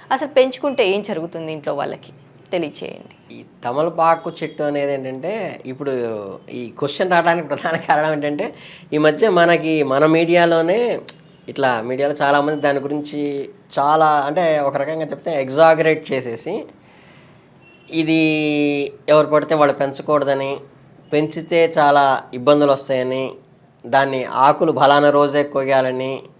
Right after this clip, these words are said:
Speaker 2: బలానా వాడు తాకకూడదని, ఇలా రకరకాల రెస్ట్రిక్షన్స్,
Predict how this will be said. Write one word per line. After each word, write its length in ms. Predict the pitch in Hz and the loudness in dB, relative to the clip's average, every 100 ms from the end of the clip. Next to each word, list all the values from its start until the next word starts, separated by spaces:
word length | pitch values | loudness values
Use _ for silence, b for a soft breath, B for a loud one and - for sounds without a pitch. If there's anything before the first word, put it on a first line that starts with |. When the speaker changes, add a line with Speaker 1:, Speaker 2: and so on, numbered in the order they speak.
| _ _ - | _ _ -20
Speaker 2:
బలానా 440 | - 139 143 143 143 | -6 0 2 2 4
వాడు 180 | 147 147 | 2 2
తాకకూడదని, 920 | 135 135 135 143 135 127 127 131 - - b b b - | 0 -2 -2 -4 -4 -4 -6 -8 -10 -20 b b b -8
ఇలా 140 | 151 - | -8 -6
రకరకాల 840 | 135 170 165 160 170 170 185 190 175 | -10 -6 -6 -6 -8 -8 -4 -2 -2
రెస్ట్రిక్షన్స్, 1080 | 160 160 180 - 165 160 180 175 165 180 | -4 -8 -10 -6 -6 -4 -4 0 0 -2